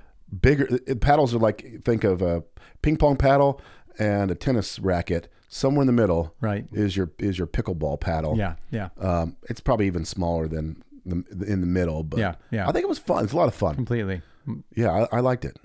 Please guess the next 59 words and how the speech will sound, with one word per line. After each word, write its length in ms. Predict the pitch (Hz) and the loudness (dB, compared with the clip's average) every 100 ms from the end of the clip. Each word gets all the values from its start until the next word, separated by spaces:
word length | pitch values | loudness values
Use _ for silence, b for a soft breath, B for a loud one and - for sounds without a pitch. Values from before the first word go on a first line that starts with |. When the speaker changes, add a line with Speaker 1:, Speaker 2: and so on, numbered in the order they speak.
| _ - | _ -4
Speaker 1:
I 80 | 110 | -2
like 100 | 117 | -2
that. 100 | 104 | -2
Speaker 2:
Fantastic. 180 | 113 120 | 0 2
Speaker 1:
I 40 | |
heard, 240 | 117 175 160 | 4 2 0
I 80 | 110 | 0
heard 120 | 160 | 0
there's 160 | 160 143 | 0 0
a 40 | |
league 240 | 110 143 | 0 -2
here 160 | 107 76 | -4 -6
in 100 | 78 | -6
town, 260 | 82 60 62 | -10 -12 -14
so. 240 | - - | -14 -4
Speaker 2:
Yeah, 260 | 143 139 107 | 0 0 0
there's 260 | 110 139 139 | 0 0 2
a 240 | 147 135 | 2 0
whole 140 | 117 165 | 0 -2
bunch 180 | 202 - | -2 -2
of 60 | |
pickleball 360 | 147 139 127 123 | -4 -2 -2 -2
courts 280 | 139 127 - | -2 -2 -2
in 60 | |
the 80 | 104 | -2
rec 180 | 104 117 | -2 -2
center 240 | 123 107 | -2 0
in 100 | 98 | -2
town, 340 | 95 123 113 101 | -2 -2 0 -2
and 100 | 98 | -2
my 140 | 101 | -2
son, 420 | 95 139 151 107 | -2 -2 0 0
John, 440 | 95 110 127 101 92 b b b 135 | 0 0 0 -2 -4 b b b -4
um, 300 | 107 101 101 | -2 0 -2
will 120 | 107 | -4
play, 360 | - 120 110 | -2 -2 0
uh, 400 | 107 - 117 98 | -4 -6 -4 -4
pickleball 640 | 85 127 110 101 98 98 95 | -4 -4 -4 0 0 0 -2
with 220 | 101 - | -4 -4
his 180 | 123 107 | -6 -6
school 240 | - 120 | -4 -4
group 320 | 113 101 90 98 | -2 -4 -4 -6
a 80 | |
couple 260 | 92 113 104 | -4 -4 -4
times 360 | - 104 98 92 | -4 -4 -2 -2
a 40 | 95 | -2
month, 340 | 98 90 - | -2 -4 -6
and 120 | 98 | -6
so 120 | - | -2
Speaker 1:
Yeah. 260 | 92 82 76 - | 0 0 -2 -4
Speaker 2:
he 140 | 151 127 | -2 0
really 240 | 123 107 | 2 0
likes 240 | 95 90 | -2 -6
it. 100 | - - | -14 -10
It's 120 | |
Speaker 1:
My 60 | |
Speaker 2:
a 20 | |
lot 0 | |
of 40 | - | -2